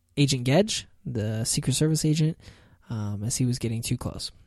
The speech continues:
Anyways, Henry not, never, ever got over this, um,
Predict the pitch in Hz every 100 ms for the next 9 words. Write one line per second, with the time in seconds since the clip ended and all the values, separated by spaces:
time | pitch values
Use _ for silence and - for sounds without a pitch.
0 | _ _ _ - 156 131 - 180 185 160
1 | 120 - 117 135 147 135 117 - 127 143
2 | 131 117 110 107 113 107 110 - - 415
3 | - 87 95 95 127